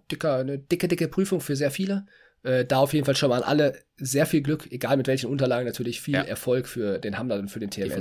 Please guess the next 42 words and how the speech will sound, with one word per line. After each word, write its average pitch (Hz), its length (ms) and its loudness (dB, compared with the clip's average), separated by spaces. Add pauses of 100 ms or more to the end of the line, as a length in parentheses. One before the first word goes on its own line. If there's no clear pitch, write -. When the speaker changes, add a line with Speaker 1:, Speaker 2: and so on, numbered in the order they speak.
(120)
Speaker 2:
Definitiv, - 280 -8 (120)
Speaker 1:
Äh, - 80 -6
Speaker 2:
ja. - 60 -4
Speaker 1:
da 107 100 -4
beginnt 135 300 -2
für 139 140 2
euch 143 180 4
ja 139 60 6
jetzt 131 180 2
wahrscheinlich 120 380 0
auch, 120 240 0
gerade 123 260 0
mit 120 100 -4
dem 127 100 -2
neuen 123 240 -2
Jahr, 120 260 -4 (460)
auch 135 200 6
ein 131 60 2
Lernplan, 117 600 0
was - 140 0
Speaker 2:
Ja. - 60 -4
Speaker 1:
für 123 100 0
euch - 180 -2
einfach - 360 -8 (200)
gefühlt 107 340 -6
Zentrum, 101 600 -2 (480)
ähm, 85 460 -10 (340)
ja, 80 260 -8
Zentrum 120 340 -4
des 104 140 -4
Lebens 117 280 -2
ist. 107 160 -6
Und 107 80 -10
da 92 160 -6 (160)
drücke 135 340 -2
ich 139 140 -2
euch 131 240 0 (200)
alle 185 240 4
Daumen, 156 260 4
die 143 80 2
ich 135 120 -2
habe. 147 400 -2